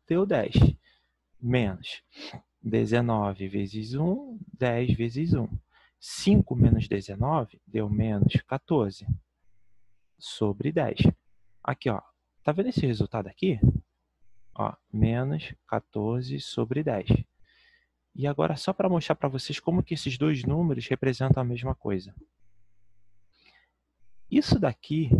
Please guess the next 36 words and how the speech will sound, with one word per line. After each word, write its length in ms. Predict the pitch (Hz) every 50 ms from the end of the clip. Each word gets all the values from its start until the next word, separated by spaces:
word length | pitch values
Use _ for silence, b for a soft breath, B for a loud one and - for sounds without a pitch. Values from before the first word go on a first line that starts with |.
| - -
esse 280 | - 185 - - - 202
decimal 640 | 156 151 - - - 135 127 120 107 101 98 - _ _ - -
e 200 | 123 117 131 151
esse 280 | 185 214 - - 160
decimal, 640 | 127 120 110 - - 104 101 107 131 160 156 110 - - - - _ _ _ -
eh, 80 | - -
perdão, 260 | - 113 110 104 101
e 80 | 98 113
essa 180 | 123 - 120
fração, 460 | - - 104 98 - - - 175 165 - b b b b b b b _ _ _ _ _ 190
são 300 | - - - 190 208 202
números 380 | 202 202 208 208 214 202 196
iguais, 480 | 220 262 269 240 208 185 190 - - -
só 120 | - 151
que 140 | 143 - 156
aqui 300 | 147 - - - 165 160
tá 160 | - 151 147
na 100 | 143 135
forma 320 | - - 127 120 117 117 113
decimal 480 | 123 120 - - 185 190 180 175 190
e 60 | 190
aqui 180 | 185 - - 190
tá 100 | - 196
na 120 | 196 190
forma 260 | - - 175 175 175 165
fracionária, 640 | - - 160 - - 190 196 190 180 156 143 143
né? 220 | 135 139 160 196 - _ _ b b b b b b b b b b b b b b _
Então, 260 | 156 156 - 190 190 -
tanto 320 | - 254 311 - - 214
faz, 400 | - - - - 143 156 160 135
galera, 340 | - 117 113 104 104 101 -
o 60 | 107
caminho 400 | - - 151 135 131 131 143 143
que 140 | - - 120
você 280 | 113 120 117 - -
usa. 400 | 120 107 104 101 95 90 - 87